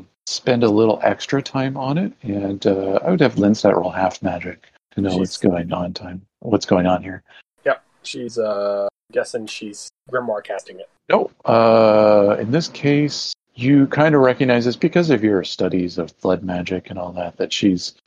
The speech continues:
Speaker 1: actually making this illusion permanent in
Speaker 2: Ooh.
Speaker 1: some way, like a year and a day kind of permanent.
Speaker 2: Nice.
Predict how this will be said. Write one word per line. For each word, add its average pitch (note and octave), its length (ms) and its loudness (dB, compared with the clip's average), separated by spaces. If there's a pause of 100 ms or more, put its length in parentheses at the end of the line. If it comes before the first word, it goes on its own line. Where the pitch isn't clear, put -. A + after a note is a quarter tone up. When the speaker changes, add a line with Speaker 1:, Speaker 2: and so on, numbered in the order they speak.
Speaker 1:
actually A2 320 0
making F2+ 540 0
this F2 200 0
illusion F2+ 560 -2
permanent E2+ 520 -12 (320)
in - 60 -2
Speaker 2:
Ooh. G4+ 40 -2
Speaker 1:
some F2 240 -8
way, E2+ 360 -12 (180)
like F2+ 220 -6
a F2 80 -6
year F2+ 220 0
and E2+ 80 -8
a E2 40 -6
day E2 240 -2
kind E2+ 240 -6
of D#2+ 120 -18
permanent. F2 420 -8 (340)
Speaker 2:
Nice. - 480 -10